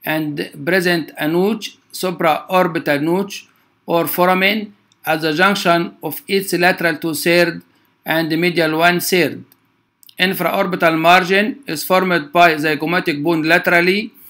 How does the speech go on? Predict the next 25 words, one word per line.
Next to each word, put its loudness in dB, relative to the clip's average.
and -2
maxilla 2
medially. 0
It -6
is -4
continuous -2
with 2
the -4
anterior 0
lacrimal 2
crest 0
medially. -2
Medial 0
orbital 2
margin 2
is -6
ill-defined. 2
It -2
is -4
formed 2
by 4
the -4
frontal 2
bone 0
above 2